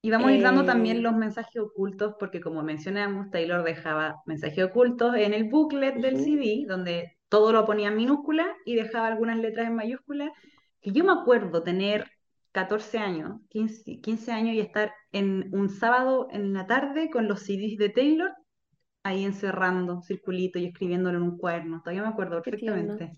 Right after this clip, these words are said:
Speaker 1: sí. Tierna, esa
Speaker 2: Qué
Speaker 1: danza
Speaker 2: lindo.
Speaker 1: sin tiempo, o sea, con mucho tiempo.
Speaker 2: Mm, qué linda, qué linda. Bueno, quizás, pero podríamos quizás dar un poquito más de contexto, como, ¿cómo le
Speaker 1: ¿Sí?
Speaker 2: fue a Speak Now en su
Speaker 1: Ah,
Speaker 2: momento?
Speaker 1: sí. Ponga-,
Speaker 2: Speak
Speaker 1: pongámonos en
Speaker 2: Now.
Speaker 1: contexto.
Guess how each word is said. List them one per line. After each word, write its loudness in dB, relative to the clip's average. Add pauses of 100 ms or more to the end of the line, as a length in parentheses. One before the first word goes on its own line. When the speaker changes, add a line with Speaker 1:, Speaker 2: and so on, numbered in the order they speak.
Speaker 1:
sí. -12 (520)
Tierna, -4
esa -8
Speaker 2:
Qué -4
Speaker 1:
danza -4
Speaker 2:
lindo. -
Speaker 1:
sin -6
tiempo, -8 (180)
o -12
sea, -4
con -2
mucho -4
tiempo. -8 (960)
Speaker 2:
Mm, -6 (320)
qué -2
linda, -2
qué 4
linda. -2 (800)
Bueno, 2
quizás, 4
pero 6 (260)
podríamos 2
quizás 0
dar 4
un 4
poquito -4
más 0
de 0
contexto, -6
como, 0
¿cómo 2
le 4
Speaker 1:
¿Sí? -2
Speaker 2:
fue 0
a 2
Speak -8
Now 2
en 0
su -8 (120)
Speaker 1:
Ah, 2
Speaker 2:
momento? -4
Speaker 1:
sí. 2 (920)
Ponga-, 0
Speaker 2:
Speak -6
Speaker 1:
pongámonos 2
en 0
Speaker 2:
Now. -2
Speaker 1:
contexto. -4